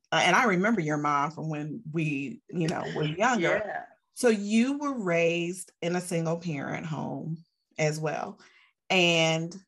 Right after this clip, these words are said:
Speaker 1: how do you, your relationship with your mom and your upbringing,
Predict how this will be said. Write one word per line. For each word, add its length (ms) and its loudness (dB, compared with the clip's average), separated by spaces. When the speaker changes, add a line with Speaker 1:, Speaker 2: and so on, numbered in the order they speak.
Speaker 1:
how 320 2
do 100 -2
you, 600 -2
your 220 6
relationship 720 0
with 140 -6
your 120 0
mom 360 4
and 100 -2
your 240 -2
upbringing, 880 -4